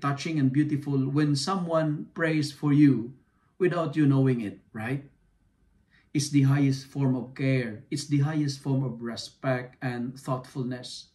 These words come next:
Nothing proves that you love someone more than including or mentioning them in your private prayers.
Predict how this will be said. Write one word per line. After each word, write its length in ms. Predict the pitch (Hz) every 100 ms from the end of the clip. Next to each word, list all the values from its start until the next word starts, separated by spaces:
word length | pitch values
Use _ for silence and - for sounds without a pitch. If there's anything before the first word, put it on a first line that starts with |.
| _ _ _ _ _ _ _ -
Nothing 460 | 151 147 143 135 135
proves 400 | 175 160 131 - _ _
that 180 | 139 135
you 80 | 135
love 380 | 135 143 127 -
someone 680 | - - 175 156 151 143 117 - - -
more 280 | 135 143 151
than 240 | 147 143
including 840 | 147 127 117 160 180 143 131 110 104 -
or 400 | - 139 135 127 135
mentioning 640 | 123 139 175 147 143 135
them 480 | 123 135 123 117 117 -
in 160 | 139
your 340 | 127 123 120 131 -
private 440 | 143 131 120 120
prayers. 720 | - 117 110 117 139 - -